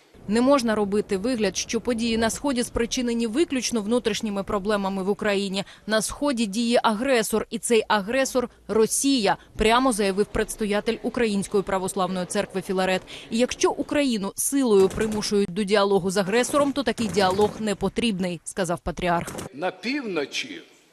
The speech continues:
Speaker 2: стоять російські війська і російські танки.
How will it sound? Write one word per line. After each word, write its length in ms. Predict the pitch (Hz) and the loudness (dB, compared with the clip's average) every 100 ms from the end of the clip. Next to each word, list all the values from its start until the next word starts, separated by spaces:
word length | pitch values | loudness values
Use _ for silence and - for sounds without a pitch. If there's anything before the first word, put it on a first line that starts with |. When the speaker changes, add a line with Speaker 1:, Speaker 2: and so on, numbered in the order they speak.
| _ _ _ _ _ _ | _ _ _ _ _ _
Speaker 2:
стоять 640 | - - 175 180 208 208 196 | -14 -4 0 2 2 -2 -4
російські 720 | 202 - 220 214 - 196 190 | -6 -4 -8 -8 -8 -8 -6
війська 460 | 185 160 - 214 | -6 -8 0 0
і 120 | 202 | 2
російські 680 | 196 190 - 208 196 - 196 | -2 -4 -8 -12 -12 -10 -12
танки. 680 | - 196 143 110 - 92 | -6 -4 -4 -6 -18 -20